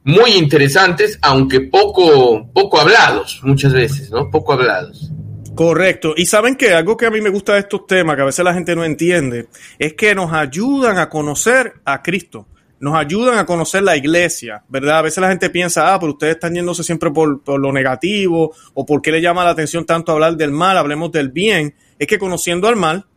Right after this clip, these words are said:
Speaker 2: conocemos el bien, ¿verdad? Sa-, eh, teniendo en cuenta cuáles son las trampas, vamos a saber cuáles son y cuál es el camino del bien. So, ambas cosas hay que conocerlas y nos ayudan a conocer a Cristo. Las grandes herejías que la iglesia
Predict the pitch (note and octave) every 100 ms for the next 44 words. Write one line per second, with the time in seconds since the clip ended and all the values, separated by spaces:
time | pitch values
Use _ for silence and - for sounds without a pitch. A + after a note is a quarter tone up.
0 | _ - E3+ D#3 - C#3 C3+ C3+ F#3 B2
1 | - B2 B2+ C#3+ C#3+ _ _ - D3+ D3+
2 | C#3 - D#3 D3 E3+ G3+ G3+ G3+ F3+ E3+
3 | E3 E3+ F3+ E3 - A3 A3+ - C#3 C3+
4 | C#3+ D#3+ E3 E3 D#3+ D#3+ D3+ E3+ - C#3
5 | E3+ D#3 C#3+ - D3 C#3 C3+ C3+ A#2+ B2
6 | B2 B2 C#3 D3+ A2 - _ _ - D#3
7 | G#3 A#3 G#3 A#3 G#3+ F3+ G3 F3+ E3 C3+
8 | D3 D#3+ B2+ A#2 C#3+ D3+ D3+ C3+ D3+ A3
9 | F3+ B2+ B2 _ _ _ - C#3+ D#3 C#3+
10 | - D#3+ D#3+ D#3 D3 C3+ - A#2 A#2 C#3
11 | B2+ E3 F#3+ A3+ A#3 A3 A3 - E3+ E3+
12 | D3+ F3 G3+ C#3+ - - C#3 C3+ D3 F3+